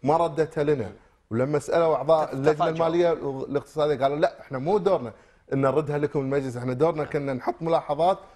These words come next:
Speaker 1: ونرجعها إلى الحكومة." فكان في نوع من، من اللغط. الآن أعتقد الحكومة يجب أن تراعى، تراعي هذا ال-، هذه الجزئية، آه، بعرض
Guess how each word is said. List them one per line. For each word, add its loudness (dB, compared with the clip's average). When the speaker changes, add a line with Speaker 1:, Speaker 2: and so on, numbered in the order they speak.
Speaker 1:
ونرجعها 0
إلى 6
الحكومة." -2
فكان -6
في -2
نوع 0
من، -6
من -8
اللغط. -6
الآن 0
أعتقد -4
الحكومة -4
يجب -2
أن -6
تراعى، 0
تراعي 0
هذا -4
ال-، -8
هذه -4
الجزئية، -4
آه، -8
بعرض -2